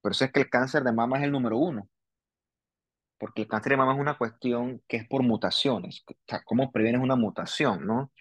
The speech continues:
Entonces, pues, ahí vamos, ¿no? La, la, la ciencia todavía está en eso. El otro, el de próstata, que son cuestiones que tienen que ver con factores hormonales que son difíciles de abordar, que no son tantos factores ambientales.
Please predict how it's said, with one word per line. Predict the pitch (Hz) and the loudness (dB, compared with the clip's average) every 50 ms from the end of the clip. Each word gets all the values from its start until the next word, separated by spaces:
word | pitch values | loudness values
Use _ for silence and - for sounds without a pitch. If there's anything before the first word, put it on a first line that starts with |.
| - _ _ _ _ _ _ | -20 _ _ _ _ _ _
Entonces, | _ - 98 95 - 117 117 - _ | _ -12 -8 -4 -4 -4 -4 -4 _
pues, | - 110 95 92 92 - - - - - | 2 2 2 2 2 -2 -8 -6 2 4
ahí | 117 135 | 6 8
vamos, | 135 110 95 78 78 | 6 6 4 0 -4
¿no? | 95 117 135 127 | -4 -4 -2 -2
La, | 107 98 | 0 0
la, | 82 95 98 - | 2 2 0 2
la | - 95 98 | 0 -2 -4
ciencia | - 110 120 131 | -4 -4 -4 -2
todavía | - 104 101 | 0 0 0
está | - 110 | 0 0
en | 113 | -2
eso. | 107 - - - - _ _ _ _ _ - - _ _ _ _ - | -2 -4 -6 -10 -14 _ _ _ _ _ -20 -20 _ _ _ _ -2
El | - 110 | -2 0
otro, | - 143 131 | 4 4 6
el | 117 | 6
de | 104 | 6
próstata, | - - 165 175 175 - 185 - - - - _ _ _ _ _ _ _ _ _ _ _ _ _ _ - | 6 6 4 4 4 2 -6 -6 -8 -12 -20 _ _ _ _ _ _ _ _ _ _ _ _ _ _ -4
que | - 127 135 131 | -2 -2 -2 -2
son | - - 120 120 113 | -2 -4 -6 -4 -2
cuestiones | - 131 - 131 135 139 | -4 -2 0 0 0 0
que | - - | 0 0
tienen | - 117 127 131 | 0 0 -2 0
que | - 113 | 2 2
ver | 110 110 - | 2 2 2
con | 135 131 | 0 0
factores | - - 104 - 113 113 123 120 | 0 0 -2 0 2 2 4 4
hormonales | 117 107 101 95 92 98 104 113 117 117 120 127 131 127 | 4 2 2 0 0 0 2 4 4 4 4 2 -2 -2
que | - 113 | -6 -8
son | 104 - 107 104 110 110 | -6 -4 -4 -2 0 0
difíciles | 120 113 - - 131 120 - - 131 120 123 123 117 101 | 0 0 0 0 0 0 0 0 -2 0 0 -2 -2 2
de | 101 113 | 4 4
abordar, | 120 131 143 151 135 127 117 117 123 156 - _ _ _ _ _ _ _ _ _ _ _ | 6 6 4 2 4 4 4 4 4 0 -4 _ _ _ _ _ _ _ _ _ _ _
que | - 117 107 | -6 -4 -2
no | 113 113 | -2 -4
son | - - 123 117 120 | -4 -4 -4 -2 0
tantos | 123 120 117 113 - - - | 0 0 0 0 -4 -4 -2
factores | 101 98 - - - 107 113 117 - - - | -4 -4 -4 -2 0 0 0 0 -2 -6 -6
ambientales. | - 107 104 101 98 92 95 95 92 87 82 - - 127 113 90 - 92 90 - - - | -2 -2 0 0 0 2 2 2 2 0 -2 0 4 4 4 4 4 0 -6 -10 -14 -18